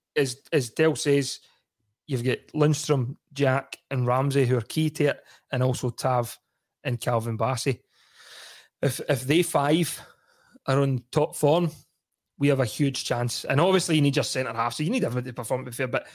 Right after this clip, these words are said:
I think in terms of offensively, if they five are on the money, then I,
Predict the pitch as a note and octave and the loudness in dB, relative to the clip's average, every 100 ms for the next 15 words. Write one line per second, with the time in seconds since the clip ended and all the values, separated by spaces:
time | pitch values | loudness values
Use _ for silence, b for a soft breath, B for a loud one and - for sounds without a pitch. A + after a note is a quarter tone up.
0 | B B - C3+ D#3+ D#3+ C#3+ A#2+ D3 C3+ | B B -6 -2 0 0 0 2 2 4
1 | B2+ G#2+ C#3 D3 D3+ C3 C3+ B2 - C3 | 2 2 2 2 2 2 2 0 -2 -6
2 | - D3 D#3 D#3+ D#3+ D3 C#3+ C#3+ C#3 C#3 | 2 2 4 4 4 4 4 4 4 4
3 | F3+ E3 - _ _ _ _ C3+ C3+ | 2 0 -6 _ _ _ _ 0 2